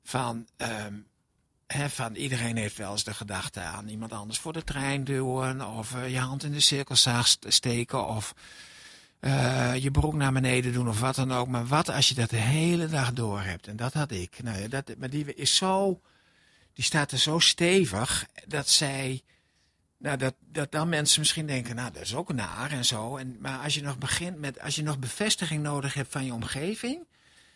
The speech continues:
ja, dan, dan gaan die mee, mee, mee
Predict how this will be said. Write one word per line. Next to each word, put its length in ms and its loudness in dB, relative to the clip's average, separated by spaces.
ja, 140 -6
dan, 280 -6
dan 140 -2
gaan 200 0
die 120 0
mee, 400 -2
mee, 480 0
mee 580 2